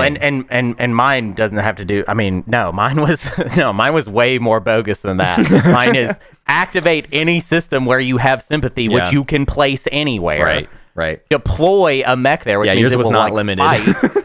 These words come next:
Speaker 1: <laughs>
Speaker 2: Yeah.
Speaker 1: Yours
Speaker 2: Will
Speaker 1: was super
Speaker 2: fight.
Speaker 1: yin hero, like you said. Yeah, that
Speaker 2: Yeah,
Speaker 1: was,
Speaker 2: it's
Speaker 1: that's a bit
Speaker 2: basically the
Speaker 1: nasty.
Speaker 2: yin hero, but, like,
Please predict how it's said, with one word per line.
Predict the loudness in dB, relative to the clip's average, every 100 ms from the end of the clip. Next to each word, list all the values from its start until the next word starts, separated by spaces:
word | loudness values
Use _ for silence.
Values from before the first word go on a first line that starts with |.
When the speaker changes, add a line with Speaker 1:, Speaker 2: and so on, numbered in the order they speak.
| -6 -12
Speaker 1:
<laughs> | -2
Speaker 2:
Yeah. | 0 0 0 -4 -2
Speaker 1:
Yours | 0 2
Speaker 2:
Will | 2
Speaker 1:
was | 0
super | -2 0 0
Speaker 2:
fight. | 2
Speaker 1:
yin | 0 0
hero, | 0 2
like | 0 -2
you | -6
said. | -4 -2 -2 -4
Yeah, | -6 -2
that | 0
Speaker 2:
Yeah, | 0
Speaker 1:
was, | 0
Speaker 2:
it's | -2
Speaker 1:
that's | -2 0
a |
bit | 0 0
Speaker 2:
basically | -2 -2 -2
the | -2
Speaker 1:
nasty. | 0
Speaker 2:
yin | 0 0
hero, | 0 0 2 0 0
but, | 0 0 -2 -4 -4
like, | -2 -2 -6 -14